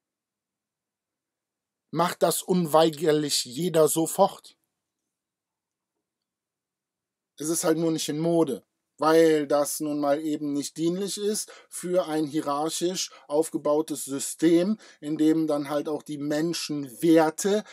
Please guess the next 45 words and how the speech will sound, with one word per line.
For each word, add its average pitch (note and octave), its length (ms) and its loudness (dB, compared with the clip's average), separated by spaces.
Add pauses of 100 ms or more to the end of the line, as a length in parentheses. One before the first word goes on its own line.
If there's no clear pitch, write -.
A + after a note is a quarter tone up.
(200)
die F3 300 -10 (120)
halt E3 320 -4
auch F3+ 200 0
hierarchisch C#3+ 720 -2
gestaffelt C3+ 640 -6
sind C3 240 -6
und C#3+ 100 -4
es C3+ 80 -6
dann D3 180 -6
halt D3+ 180 -4
eben D3+ 260 -2
die D3+ 80 -10
unwichtigen E3 580 -6
Armen F3 400 -2
gibt A#3 200 -4 (280)
und G#3 180 -4
die F3+ 140 -8
wichtigen G#3+ 440 -4
Reichen. C3+ 540 -2 (1800)
So, D#3 120 0
und D#3+ 80 2
wer E3+ 100 4
sich D#3 100 -8
das F3 180 -6
Bild G3+ 220 -2
genauer D#3 380 2
anguckt, F#3 440 -4
der D3+ 100 2
sieht, E3 240 -6
dass C#3+ 160 0
einfach E3 240 -2
nur F3 180 0
die C#3+ 80 0
unwichtigen, F3 720 -4
die D#3 100 -10
unwichtigen A#3+ 920 0
Armen E3+ 420 0
mal D#3 160 0
einfach F3 260 0
einen E3 380 -2
Schritt G#3+ 420 -6
zur A#3+ 160 2
Seite E3 400 2
gehen C#3+ 240 -4
müssen, D#3+ 420 -2